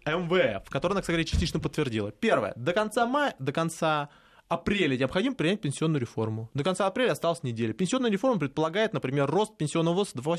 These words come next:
шестьдесят три года примерно, плюс-минус. Вот. А пенсионеров украинских кто-нибудь об этом спросил?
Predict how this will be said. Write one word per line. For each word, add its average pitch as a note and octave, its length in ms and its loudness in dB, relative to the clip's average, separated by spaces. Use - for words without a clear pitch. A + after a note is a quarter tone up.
шестьдесят D#3 220 -2
три C#3+ 120 -2
года A2+ 240 0
примерно, F#2+ 320 -2
плюс-минус. G#2 480 -4
Вот. C#3+ 300 0
А D3+ 480 2
пенсионеров F#3 580 2
украинских D3 340 -2
кто-нибудь B2+ 260 -2
об C3 100 -2
этом C3 140 -2
спросил? F3+ 520 -2